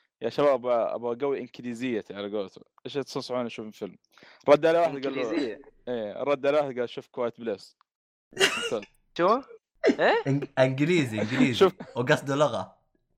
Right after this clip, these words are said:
Speaker 1: إيه،
Speaker 2: إيه، بس
Speaker 1: ف-،
Speaker 2: إيش
Speaker 3: فهمت
Speaker 2: اسم
Speaker 3: ولا
Speaker 2: الفيلم؟
Speaker 3: ما
Speaker 1: واحد
Speaker 3: فهمت يا، فهمت ولا ما فهمت يا مؤيد؟
Speaker 2: لا، والله ما فهمتها. كو-، إيه، كوايت بليس الفيلم؟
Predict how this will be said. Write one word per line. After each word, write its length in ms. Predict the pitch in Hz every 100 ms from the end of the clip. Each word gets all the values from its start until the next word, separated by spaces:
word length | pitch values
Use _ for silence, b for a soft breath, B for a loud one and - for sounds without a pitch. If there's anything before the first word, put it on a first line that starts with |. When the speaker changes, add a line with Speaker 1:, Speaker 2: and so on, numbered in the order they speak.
| _ _ -
Speaker 1:
إيه، 60 | 240
Speaker 2:
إيه، 440 | 302 226 233 220
بس 340 | 175 165 -
Speaker 1:
ف-، 60 | 156 - _ -
Speaker 2:
إيش 120 | 180
Speaker 3:
فهمت 320 | 151 185 190
Speaker 2:
اسم 20 |
Speaker 3:
ولا 40 | 180
Speaker 2:
الفيلم؟ 160 | 185
Speaker 3:
ما 80 | 185
Speaker 1:
واحد 120 | 175
Speaker 3:
فهمت 280 | 160 160 156
يا، 300 | 131 120 - 135
فهمت 260 | 151 170
ولا 180 | 165 160
ما 120 | 151
فهمت 260 | 156 135 113
يا 140 | 107
مؤيد؟ 420 | 107 104 90 80 _ _ _ _ _ -
Speaker 2:
لا، 160 | 202 226
والله 180 | 214
ما 100 | 220
فهمتها. 320 | 208 180 147 123
كو-، 220 | - 160
إيه، 200 | 175 156
كوايت 400 | - 190 208 165
بليس 300 | 185 254 160
الفيلم؟ 360 | 139 190 381